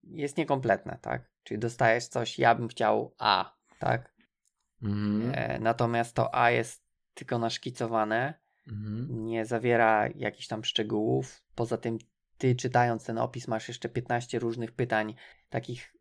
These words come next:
Speaker 1: powiedzmy, technicznych, co, co dana osoba mogła w ogóle nie brać pod uwagę. Yy, tak jakby opisując to A, no i
Speaker 2: Mhm.
Speaker 1: faktycznie umiejętność zadania dobrego pytania, e, no,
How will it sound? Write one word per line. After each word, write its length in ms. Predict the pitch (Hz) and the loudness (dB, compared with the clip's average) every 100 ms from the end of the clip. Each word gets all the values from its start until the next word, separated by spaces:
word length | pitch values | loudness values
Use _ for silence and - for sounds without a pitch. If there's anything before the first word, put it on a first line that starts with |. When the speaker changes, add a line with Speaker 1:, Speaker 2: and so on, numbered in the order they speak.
| _ - | _ -6
Speaker 1:
powiedzmy, 280 | 113 - 220 | -4 -4 -2
technicznych, 680 | 127 - 147 139 - 104 98 | -2 0 -4 -4 -6 -6 -6
co, 340 | - 110 110 | -4 -2 -2
co 160 | - 107 | -6 -2
dana 280 | 113 110 | 0 0
osoba 300 | 110 - 107 | -2 -2 -2
mogła 320 | 107 110 110 107 | 0 0 0 0
w 80 | |
ogóle 260 | 113 113 107 | 0 0 -2
nie 420 | 110 110 110 107 123 | -2 0 0 -2 -2
brać 200 | 107 - | -4 -4
pod 180 | 120 | -8
uwagę. 500 | 107 127 120 107 98 117 - _ _ _ _ - | 0 6 6 4 -2 -4 -20 _ _ _ _ -10
Yy, 840 | - - - - - 151 - - - _ - - - - - - - - _ - | -8 -6 -8 -8 -10 -12 -12 -16 -20 _ -20 -20 -18 -18 -20 -20 -20 -20 _ -14
tak 140 | 127 | -10
jakby 340 | 113 131 104 | -4 0 0
opisując 680 | - 123 123 147 139 113 - | 0 -2 -2 2 2 2 -2
to 220 | 107 - | -4 -2
A, 340 | 127 107 131 180 _ _ - | -2 -2 -2 -6 _ _ -2
no 60 | 123 | 0
i 40 | |
Speaker 2:
Mhm. 180 | 107 110 | 2 2
Speaker 1:
faktycznie 680 | 110 123 - 117 107 113 - | 4 2 0 0 0 -2 -10
umiejętność 560 | 120 120 120 127 127 120 | -6 -2 0 -2 -2 0
zadania 360 | 117 123 123 107 | 2 2 2 0
dobrego 360 | 113 120 120 | 2 4 4
pytania, 680 | 120 127 110 110 110 127 165 - _ _ _ - - - - - | 0 4 4 6 4 4 0 -4 _ _ _ -20 -20 -20 -20 -18
e, 720 | - 151 113 113 117 123 127 139 | -8 -4 0 0 0 -2 -4 -4
no, 360 | 156 156 175 | -4 -4 -4